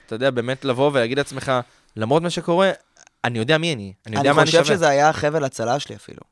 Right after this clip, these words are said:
Speaker 1: באמת?
Speaker 2: כן, הרגשתי שהקול שלי והכישרון שלי, אפילו שצוחקים
Speaker 1: מהמם.
Speaker 2: עליי מדי פעם,
Speaker 1: אוקיי.
Speaker 2: אמ, הרגשתי שזה הדבר שיביא אותי,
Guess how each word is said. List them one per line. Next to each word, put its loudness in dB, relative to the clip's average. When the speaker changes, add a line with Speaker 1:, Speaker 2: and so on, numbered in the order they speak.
Speaker 1:
באמת? -6
Speaker 2:
כן, 2
הרגשתי -2
שהקול -6
שלי -4
והכישרון -4
שלי, -2
אפילו -4
שצוחקים -6
Speaker 1:
מהמם. 2
Speaker 2:
עליי 4
מדי 2
פעם, 0
Speaker 1:
אוקיי. -10
Speaker 2:
אמ, -10
הרגשתי -4
שזה 2
הדבר 2
שיביא -4
אותי, -2